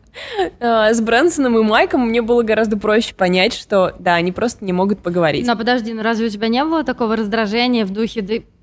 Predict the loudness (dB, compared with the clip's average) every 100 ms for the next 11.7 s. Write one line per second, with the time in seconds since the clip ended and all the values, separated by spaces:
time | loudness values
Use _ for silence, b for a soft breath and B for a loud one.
0 | _ _ -2 4 4 4 4 2 2 2
1 | 0 0 2 4 4 2 2 -2 -2 -2
2 | 0 0 4 4 6 4 4 4 4 4
3 | 6 6 6 2 0 0 2 2 4 4
4 | 2 0 -2 -2 0 2 4 2 0 -14
5 | _ _ -8 0 2 4 4 2 2 2
6 | 2 -4 0 2 2 2 2 0 -2 0
7 | 0 0 -2 0 2 4 2 0 -2 -2
8 | 0 0 2 2 -2 -6 -2 -2 -4 0
9 | 2 2 2 2 0 0 2 2 0 0
10 | 2 2 2 0 -2 -4 -2 -2 0 0
11 | 2 2 2 2 2 0